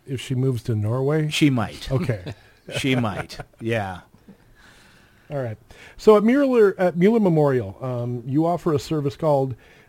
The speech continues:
Speaker 1: uh, in, in, Interra, am I pronouncing this right? Interra?
Speaker 2: Interra.
Speaker 1: Interra
Speaker 2: Mm-hmm.
Speaker 1: Green Bur-, Burial, which I'm going to assume is not human composting.
Speaker 2: It is not.
Speaker 1: Okay.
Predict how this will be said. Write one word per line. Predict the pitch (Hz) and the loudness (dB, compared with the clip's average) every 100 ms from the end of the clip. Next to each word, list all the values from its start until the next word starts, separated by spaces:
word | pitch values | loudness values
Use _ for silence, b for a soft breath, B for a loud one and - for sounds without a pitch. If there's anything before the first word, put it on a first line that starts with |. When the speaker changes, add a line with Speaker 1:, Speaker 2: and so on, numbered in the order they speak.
| b | b
Speaker 1:
uh, | 143 135 - _ - | -8 -8 -10 _ -4
in, | 151 143 - | -2 -2 -2
in, | 151 151 - | -4 -4 -2
Interra, | 147 127 - - 175 175 | -2 -2 -4 -6 -4 -2
am | 160 | 0
I | 147 | 0
pronouncing | 120 139 147 160 190 | 0 -2 -2 -2 -2
this | 160 | -2
right? | 180 170 | 0 0
Interra? | 135 - 165 123 117 | -2 -2 0 2 2
Speaker 2:
Interra. | 127 113 80 - - | 0 0 -2 -10 -6
Speaker 1:
Interra | 143 190 196 | -2 0 0
Speaker 2:
Mm-hmm. | |
Speaker 1:
Green | 160 170 | 2 2
Bur-, | 151 165 151 135 - | 2 0 -4 -12 -10
Burial, | 135 160 156 147 - B - | -4 -2 0 -2 -4 B -4
which | 151 | 0
I'm | 156 151 139 | 4 4 4
going | 139 202 208 | 6 4 4
to | 196 | 2
assume | - 175 160 | 4 4 4
is | 127 | 4
not | 135 139 151 165 - | 2 4 2 0 -8
human | - 170 147 139 | -4 0 2 0
composting. | 117 135 123 110 90 - 85 71 71 | 0 -2 -2 -2 -6 -12 -18 -20 -8
Speaker 2:
It | 110 | -4
is | 117 101 | -2 -4
not. | 107 95 127 | -6 -6 -6
Speaker 1:
Okay. | 131 147 107 | -6 -4 -4